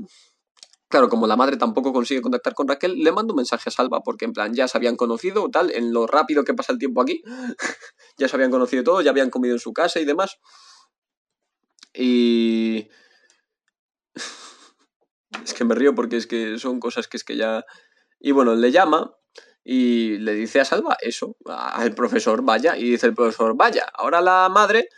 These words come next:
sabe, sabe quién soy, ¿no? O sea, sabe la identidad". O, bueno, no lo sabe realmente, ya tiene la nota, ella tiene el testigo, ¿sabes? Ella tiene la prueba. Porque, claro, ella se olvida al momento de las cosas. ¿Y por qué lo tiene solo ella? Pues porque, bien, obviamente,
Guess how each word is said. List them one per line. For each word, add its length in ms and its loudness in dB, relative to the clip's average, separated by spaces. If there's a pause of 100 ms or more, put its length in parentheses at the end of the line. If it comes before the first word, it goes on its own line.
(240)
sabe, 880 2
sabe 640 -2
quién 280 -2
soy, 320 -2
¿no? 140 0
O 80 -6
sea, 180 -6
sabe 260 -2
la 140 -2
identidad". 540 -2
O, 180 -4
bueno, 220 4
no 180 2
lo 100 4
sabe 260 2
realmente, 420 0
ya 120 2
tiene 200 -2
la 120 2
nota, 240 0
ella 200 2
tiene 200 -4
el 140 -2
testigo, 580 -8 (500)
¿sabes? 420 0
Ella 180 0
tiene 260 2
la 300 0
prueba. 340 -2 (800)
Porque, 360 0
claro, 240 2
ella 140 -2
se 100 -4
olvida 220 -2
al 60 0
momento 300 -2
de 80 0
las 160 -6
cosas. 380 -8 (440)
¿Y 360 2
por 180 0
qué 100 4
lo 100 4
tiene 180 2
solo 160 4
ella? 160 2
Pues 140 -4
porque, 260 0
bien, 260 0
obviamente, 640 2